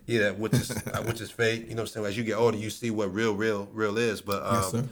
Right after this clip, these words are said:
Speaker 1: I want you to touch, 'cause your title, let's t-, let's go to this title. You titled the book, The Losing of a Chosen Generation:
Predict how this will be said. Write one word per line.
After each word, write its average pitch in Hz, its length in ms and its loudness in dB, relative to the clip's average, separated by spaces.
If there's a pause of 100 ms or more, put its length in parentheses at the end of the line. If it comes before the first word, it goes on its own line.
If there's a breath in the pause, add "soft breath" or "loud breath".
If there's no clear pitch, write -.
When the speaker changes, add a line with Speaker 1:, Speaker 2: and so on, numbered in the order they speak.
(240 loud breath)
Speaker 1:
I 101 60 2
want 139 280 4
you 127 80 -6
to 110 60 2
touch, 120 220 2
'cause 98 100 -8
your 143 120 6
title, 120 520 8
let's 110 140 -8
t-, 131 120 -2
let's 120 180 -2
go 131 120 6
to 127 100 -2
this 120 160 -4
title. 104 380 4 (840 soft breath)
You 131 80 -2
titled 127 320 6
the 110 100 4
book, 113 560 4
The 104 100 2
Losing 123 600 2 (100)
of 113 160 2
a 104 60 2
Chosen 120 340 4
Generation: 113 680 2